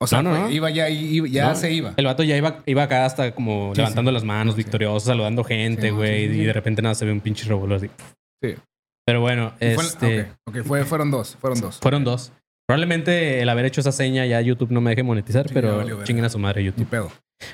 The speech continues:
Speaker 2: Pero bueno, hasta ese día, Colosio tenía apenas dos meses y trece días de haber iniciado hoy con su campaña de candidato. Eh, este güey era conocido por ser como el personaje que iba a revolucionar no solamente el partido del pri,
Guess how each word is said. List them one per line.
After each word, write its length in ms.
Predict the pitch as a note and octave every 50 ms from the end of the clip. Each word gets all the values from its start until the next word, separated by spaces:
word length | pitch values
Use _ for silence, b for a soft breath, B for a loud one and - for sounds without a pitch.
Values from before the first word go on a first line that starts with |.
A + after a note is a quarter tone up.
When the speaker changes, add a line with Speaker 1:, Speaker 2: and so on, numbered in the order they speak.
| B
Speaker 2:
Pero 100 | - D#3+
bueno, 140 | F#3 G3+ G3
hasta 220 | E3+ D#3 D#3 A3
ese 180 | G#3+ - C#4 C#4+
día, 360 | C#4 B3 A#3 A3+ A3+ A3+ -
Colosio 500 | - F#3+ E3+ F3+ F#3+ F#3 F#3 A3 G#3+ G#3
tenía 320 | G#3 F3 D#3 D#3+ E3+ F3 F3
apenas 580 | F3 - E3+ E3+ E3+ F3 F3 E3+ - D3 D3+
dos 240 | C#3 C#3 D3 D#3 C3+
meses 540 | D3 C#3 C3+ C3+ C3+ - D3+ C#3+ C#3+ - - -
y 120 | A#2+ G#2+
trece 340 | - - B2+ C3 - D#3 C#3+
días 280 | C3 A#2+ B2+ C3 C3 B2
de 40 | A#2
haber 120 | G#2+ G#2
iniciado 400 | A2+ B2 A#2+ G#2+ - - A2+ G#2+
hoy 100 | A2+ A#2+
con 140 | A#2+ - B2
su 100 | A2+ A2+
campaña 480 | - A2+ G2 F#2 - B2 B2+ B2 B2 B2
de 140 | A#2+ A2+ A2
candidato. 480 | - A#2 A2+ A#2+ D3 F3+ F3 E3 D#3 - - _ _ _ _ _ _ _ _ _ _ _ -
Eh, 500 | C3+ B2 A#2+ A#2+ A#2 A#2 A#2 A#2 A#2 A#2+ -
este 180 | C3+ - - D3
güey 120 | C#3+ D3
era 120 | D3 D#3 D3+
conocido 380 | D3 B2 A2+ - - C#3 C#3+ C#3
por 120 | C3 G#2+
ser 300 | - - B2 B2 A#2 B2 - - _ _ _ _ _ _ _
como 220 | C3+ B2 A#2 A2
el 280 | G#2+ G#2 G#2 G2+ G2+ G2
personaje 720 | - A#2 G#2+ - A#2 A2+ A2+ A#2 A#2 - D3+ C#3+ C#3 C3 -
que 100 | - A#2+
iba 140 | A#2 A#2+ C3+
a 20 |
revolucionar 580 | B2+ B2+ B2 A#2+ A2+ G#2 - G#2+ G#2 A2 A2+ A#2
no 140 | B2+ B2 A#2
solamente 400 | C3+ C3 B2+ B2 B2 A#2+ A#2+ D3
el 60 | B2+
partido 360 | - A2 G2+ - - A#2+ B2+ C#3
del 140 | C3 B2+
pri, 320 | - - D#3+ G3 B3+ -